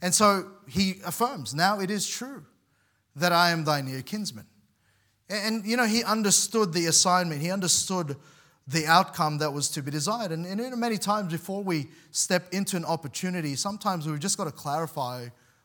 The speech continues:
what is the point? What is the goal here? Wh-, what is the outcome that needs to be, that, that is, that we're, what we're, that we're actually aimed for? And many people do things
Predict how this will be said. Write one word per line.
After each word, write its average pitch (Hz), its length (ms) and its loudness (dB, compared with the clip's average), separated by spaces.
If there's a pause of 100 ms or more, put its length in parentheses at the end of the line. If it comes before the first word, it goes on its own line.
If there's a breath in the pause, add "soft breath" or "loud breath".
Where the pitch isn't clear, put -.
what 156 160 -2
is 143 140 -4
the 117 80 -10
point? - 280 -14 (1300)
What 180 200 2
is 175 160 0
the 160 100 -2
goal 143 260 -2
here? 107 240 -14 (840)
Wh-, 170 160 -8
what 196 220 4
is 196 160 2
the 180 160 0
outcome 160 680 2
that 147 240 -4
needs 156 280 -4
to 160 120 -6
be, 139 320 -4 (300 loud breath)
that, 147 220 -2
that 160 140 2
is, 147 140 -4 (220)
that 156 240 0
we're, 156 160 -2
what 143 260 -2
we're, 156 260 -4
that 156 200 -2
we're 151 120 -4
actually 156 500 -2
aimed 175 260 -6
for? 151 200 -4
And 151 100 -4
many 220 180 -6
people 190 340 -4
do 151 200 -4
things 135 560 -6